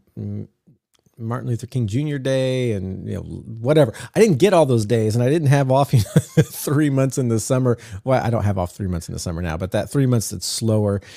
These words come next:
Uh, but I didn't have all those breaks, and so, uh, it was like, I'm like, "Why would I ever do this?" And so I went back to a job that was on a college schedule. So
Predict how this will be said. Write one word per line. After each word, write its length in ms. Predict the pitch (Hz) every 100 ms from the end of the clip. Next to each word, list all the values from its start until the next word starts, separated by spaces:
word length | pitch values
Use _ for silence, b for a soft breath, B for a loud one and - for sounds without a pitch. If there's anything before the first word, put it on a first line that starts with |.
| B B
Uh, 160 | 131
but 120 | 127 196
I 80 |
didn't 140 | 294 151
have 220 | 139 156
all 100 | 147
those 180 | 123 110
breaks, 400 | 117 143 131 -
and 100 | 101
so, 380 | - 113 110 107
uh, 240 | 104 104 B B B
it 240 | 117 117 -
was 160 | 117
like, 240 | 107 98 95
I'm 160 | 113
like, 180 | 113 101
"Why 140 | 95 156
would 140 | 123
I 100 | 95
ever 160 | 135 80
do 240 | - 139
this?" 160 | 113 -
And 100 | 90
so 80 |
I 60 | 95
went 160 | 104 -
back 220 | 95 -
to 80 | 90
a 60 |
job 260 | 87 85 87
that 100 | 90
was 140 | 98
on 100 | 90
a 40 | 87
college 380 | - 85 -
schedule. 480 | - - - - -
So 300 | - - 95